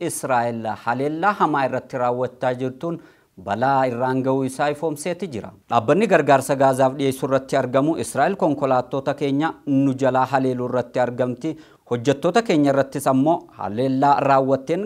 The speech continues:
gaagaamni guddaan dhaabbata irra geetii jira jechuudhaan himachuu irratti argama.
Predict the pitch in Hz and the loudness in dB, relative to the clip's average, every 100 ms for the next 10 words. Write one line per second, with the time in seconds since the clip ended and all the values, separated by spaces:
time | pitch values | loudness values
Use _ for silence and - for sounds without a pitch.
0 | 156 143 127 135 208 240 143 123 139 156 | 2 2 4 2 2 -2 -4 0 0 2
1 | 151 127 131 131 123 120 113 110 107 107 | 2 4 2 0 -4 -2 -2 -4 -6 -8
2 | 101 104 - 107 123 147 143 - 143 147 | -8 -10 -10 -6 -2 -2 -6 -6 -4 -4
3 | 147 156 156 - 185 98 95 92 | -6 -6 -6 -2 -4 -4 -10 -14